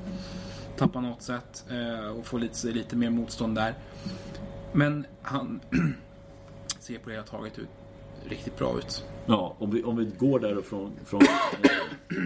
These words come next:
Speaker 2: <clears throat> om vi går där från, från kvartarna då. Nadal, Schwarzman. Alltså, Schwarzman är all ära, men jag kan inte se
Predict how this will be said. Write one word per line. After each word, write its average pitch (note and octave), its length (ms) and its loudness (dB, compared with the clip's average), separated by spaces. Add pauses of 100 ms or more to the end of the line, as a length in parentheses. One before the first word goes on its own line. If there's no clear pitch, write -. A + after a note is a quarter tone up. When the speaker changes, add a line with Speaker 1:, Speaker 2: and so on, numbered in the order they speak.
(420)
Speaker 2:
<clears throat> - 0 -
om G#2 120 -2
vi G#2+ 40 2
går B2+ 200 4
där G2+ 80 4
från, F#2+ 260 -6
från F2+ 160 -6
kvartarna G#2 380 -2
då. E2 260 -2
Nadal, G2+ 560 0
Schwarzman. A2+ 540 0 (380)
Alltså, G2+ 280 2
Schwarzman A2 540 2
är D#2 40 -2
all F#2 220 2
ära, F#2 360 -2
men F2+ 260 -4
jag E2 160 0
kan G2+ 140 -2
inte F#2 180 -2
se G2 200 2